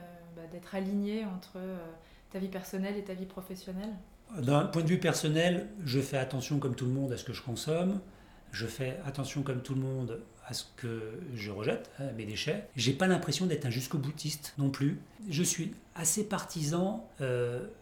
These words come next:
Speaker 2: des objectifs mesurables et mesurés. Si j'arrivais sur les chantiers ou sur les sites en disant : « On va tout valoriser », je vais passer soit pour un doux fanatique, soit par, pour un utopiste. Et c'est pas ça que je veux. Je veux être vraiment ancré dans la réalité.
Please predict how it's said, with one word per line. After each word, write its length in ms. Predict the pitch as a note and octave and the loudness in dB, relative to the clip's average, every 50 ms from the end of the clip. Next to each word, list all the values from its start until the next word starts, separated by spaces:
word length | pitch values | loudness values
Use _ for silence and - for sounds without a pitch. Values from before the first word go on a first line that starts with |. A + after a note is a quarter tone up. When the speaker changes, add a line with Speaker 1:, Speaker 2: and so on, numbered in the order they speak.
| - - | -14 -12
Speaker 2:
des 1000 | D#3 B2+ B2 C3+ C3 C3 C3 B2+ B2+ B2+ B2+ C3+ D3 D#3+ F3 E3+ D3+ C3 A#2+ C#3+ | -8 -4 -2 0 0 0 0 0 0 0 -2 -2 -4 -6 -6 -6 -4 -2 0 0
objectifs 460 | D3+ B2+ C3+ C#3+ C#3 - E3 - - D#3 | 2 2 2 0 0 -2 -4 -6 -2 0
mesurables 720 | D3 D#3 E3 D#3+ C#3 C#3+ D3+ D3+ D3+ F3 F#3 F#3 G3+ G3+ G3+ | 2 2 4 4 2 2 2 2 4 2 2 2 0 0 2
et 80 | F3+ D#3 | 4 4
mesurés. 520 | D3+ D#3 D#3 C#3 C#3+ C#3+ C#3 B2 A#2 A#2+ - - - - - - - - - | 6 6 6 6 4 4 4 2 0 -4 -8 -14 -20 -20 -20 -20 -20 -12 -4
Si 580 | - - - - - - G#3+ G#3+ G#3 G3+ G3 G#3 - - - - - - - - - - - A#3 A3 G#3+ | 0 2 4 4 4 4 4 2 2 0 0 -2 -8 -14 -16 -16 -16 -16 -16 -18 -18 -16 -14 -12 -8 -4
j'arrivais 800 | F#3 C#3+ C#3 C3+ C#3+ C3 C3 C3 E3 D#3+ D3 E3 D#3 C#3+ D#3 F3 F3 | -4 -2 -2 -2 -4 -4 -2 0 2 2 2 2 0 0 0 -2 -2
sur 180 | - - D3 | -4 -4 -4
les 80 | C3 C3+ | -4 -4
chantiers 400 | C3+ - - D#3 C#3+ - - E3+ | -4 -4 -4 -4 -6 -4 -6 -6
ou 60 | D#3 | -6
sur 160 | - - D3 | -6 -6 -4
les 100 | C#3 C3+ | -4 -4
sites 300 | C3 - - E3 D3+ - | -4 -6 -6 -6 -6 -4
en 20 | C3+ | -2
disant : « 340 | C3 C3 B2 C#3+ D3 D3 - - - - - - - - - - - | -2 0 0 0 0 -2 -4 -8 -16 -20 -20 -20 -20 -20 -20 -10 -4
On 60 | - C#3+ | -2 0
va 100 | D3+ D3+ | 0 0
tout 220 | D3+ - D4 C#4 | 0 2 2 4
valoriser », 580 | B3+ G#3 G3 F3+ E3+ C3 B2+ C#3+ G#3 - - - - | 6 6 6 6 6 4 4 2 0 -2 -8 -12 -8
je 160 | D#3 C3 A#2 | -6 -6 -4
vais 100 | A#2 C3+ | -2 -2
passer 760 | C#3 C#3 D#3+ D#3+ D#3+ - - F3 F3 F3 F3 F3 G3 G3+ - - - - - G3+ F#3 | -2 0 2 2 2 0 0 0 2 2 2 0 0 -2 -6 -10 -16 -16 -12 -6 -4
soit 340 | - - - - F3+ F3+ F3+ | -2 -2 2 4 4 4 4
pour 140 | - C#3 | 4 2
un 80 | C#3 C#3 | 2 2
doux 100 | C3+ E3+ | 2 2
fanatique, 640 | D3 - C#3+ C3 C3 B2+ - G3+ A3+ - - - - - A3 G#3+ | 2 2 2 2 2 2 2 0 0 -2 -4 -10 -14 -16 -10 -6
soit 300 | F#3+ - - F#3+ F3+ F3+ | -4 0 2 4 4 4
par, 240 | - D3+ D3 - C#3+ | 4 2 0 0 -2
pour 200 | - - C#3 C#3 | -4 -4 -2 0
un 100 | C#3 C#3 | 0 0
utopiste. 580 | C3+ C3+ C#3+ C3+ E3+ F#3 G3+ - - - - - - | 0 0 0 0 0 -2 -2 -2 -4 -8 -10 -6 -2
Et 40 | D3+ | -2
c'est 180 | - E3 - | 0 0 0
pas 80 | - D3 | 0 0
ça 180 | - - F#3 F3+ | 0 0 0 0
que 140 | - D#3 | 0 0
je 80 | C3+ B2 | 0 0
veux. 180 | C3 C3+ C3 D3+ | 0 -2 -2 -2
Je 120 | C3 C3 | -2 -2
veux 100 | C3 C#3+ | 0 0
être 80 | C3+ B2 | 0 0
vraiment 340 | B2+ C3 D3+ E3 F3 E3 | 2 2 2 2 4 2
ancré 240 | D3+ C#3 - - D#3+ | 2 2 0 0 2
dans 80 | C#3+ C#3+ | 2 2
la 160 | C#3 C3+ B2+ | 2 2 2
réalité. 460 | B2+ B2+ B2 B2 - C#3 C#3+ C#3+ - | 0 0 0 -2 -2 -4 -4 -6 -8